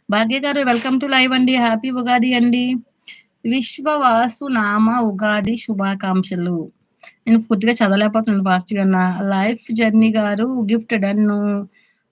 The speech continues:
ఉగాది గిఫ్ట్ డన్ అట. ఓకే జ్యోత్స్న చెంగులిష్ గారు సబ్ చేసుకున్నారు చూడమ్మా. లక్ష్మి మేడం గారు,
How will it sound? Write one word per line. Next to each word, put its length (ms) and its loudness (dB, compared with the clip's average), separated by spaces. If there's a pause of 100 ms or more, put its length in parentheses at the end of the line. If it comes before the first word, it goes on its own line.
ఉగాది 440 2
గిఫ్ట్ 340 -2
డన్ 320 2
అట. 380 0
ఓకే 540 0
జ్యోత్స్న 880 -2
చెంగులిష్ 340 0
గారు 220 -2
సబ్ 300 -2
చేసుకున్నారు 500 -4
చూడమ్మా. 440 2
లక్ష్మి 300 2
మేడం 300 2
గారు, 500 0